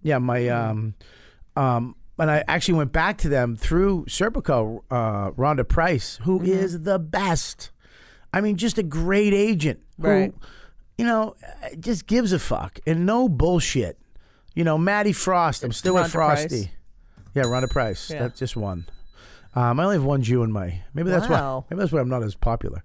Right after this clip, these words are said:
Speaker 2: Hey.
Speaker 1: But yeah, I think that,
Speaker 2: Hey,
Speaker 1: like,
Speaker 2: man,
Speaker 1: even
Speaker 2: hey.
Speaker 1: Louis, uh, even Dennis Leary, these people have, uh, have definitely,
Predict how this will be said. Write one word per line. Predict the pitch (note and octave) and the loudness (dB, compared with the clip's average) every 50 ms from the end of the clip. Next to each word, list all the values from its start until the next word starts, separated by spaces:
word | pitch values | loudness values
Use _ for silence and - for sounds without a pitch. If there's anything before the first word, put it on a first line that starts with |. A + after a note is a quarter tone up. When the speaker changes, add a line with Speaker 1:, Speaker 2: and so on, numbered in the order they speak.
| - | -4
Speaker 2:
Hey. | - G3+ A3+ C#4 D4 C#4+ A#3+ F#3 D#3 C#3 B2+ A#2+ | 0 2 2 2 2 0 0 0 -2 -2 0 2
Speaker 1:
But | - F#3 - G#2 G#2 - | 2 2 2 -2 -4 0
yeah, | A3+ A3+ F3 - - | 2 2 2 2 2
I | E3+ A3+ A#3 | 0 0 2
think | - C#4 C4+ A3 F3 | 2 2 0 2 0
that, | G#3+ F#3 | 0 2
Speaker 2:
Hey, | F3+ | 4
Speaker 1:
like, | E3+ D#3 | 2 2
Speaker 2:
man, | D3 - | 2 2
Speaker 1:
even | - F3 E3+ C#3 | 0 0 2 2
Speaker 2:
hey. | C3 C3 | 2 2
Speaker 1:
Louis, | D#3 F3+ F#3+ F#3 F#3 F#3 F3+ F3+ F3 D#3+ - - - - - - - _ - - | 4 4 4 4 4 4 4 4 2 0 -2 -8 -16 -20 -20 -20 -20 _ -10 -6
uh, | B2 A#2 G2+ E2+ - - | -6 -6 -6 -6 -2 -2
even | F#3 F3+ E3+ C3 G#2 | 0 0 0 -2 -2
Dennis | - C3+ B2 A2+ - - - | -2 -2 -2 -2 -6 -6 -2
Leary, | B2+ D#3+ F3+ F#3+ F#3 F#3 F#3 F3+ F3 E3 C#3+ - - - - - - - - - | 0 2 2 4 2 4 4 2 2 0 -2 -6 -16 -20 -20 -20 -20 -20 -18 -10
these | - F3 G3 G3+ F3 C#3+ - | -6 -2 -2 -2 -2 -2 0
people | - - G3+ G#3 - - E3+ D3 C#3 C#3 | 2 2 2 2 2 2 0 2 2 0
have, | B2 C3 C3+ B2 A#2+ A#2+ A#2+ A2+ A#2 | -2 -2 -2 -2 -4 -6 -6 -4 -4
uh, | A#2 A2 G2 F2 D#2 D2 C2+ C2 C#2 - - _ - _ | -4 -4 -4 -6 -8 -8 -10 -12 -14 -16 -18 _ -16 _
have | - A2 B2+ A2+ A2 - | -6 -4 -4 -4 -4 -2
definitely, | - D3 D3 - - C#3+ B2+ A#2 A2 G#2+ G#2 F#2 - | 0 0 0 0 -2 -6 -6 -4 -6 -6 -6 -8 -8